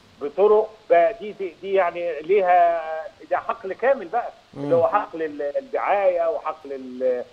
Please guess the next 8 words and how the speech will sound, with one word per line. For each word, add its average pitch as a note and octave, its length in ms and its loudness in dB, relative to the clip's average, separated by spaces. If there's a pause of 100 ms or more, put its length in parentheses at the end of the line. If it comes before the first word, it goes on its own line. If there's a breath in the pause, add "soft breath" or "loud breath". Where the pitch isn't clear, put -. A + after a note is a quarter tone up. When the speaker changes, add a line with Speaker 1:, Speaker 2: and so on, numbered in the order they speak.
(160)
Speaker 1:
الإعلام E3 760 4
وحقل C#3+ 420 -6 (380)
ال-، C3 220 -6
العلاقات B2+ 760 -2
العامة، E3+ 640 0 (500)
يعني، C3+ 460 -6
آه، C3+ 240 -6 (120)
فهذه F#3+ 640 2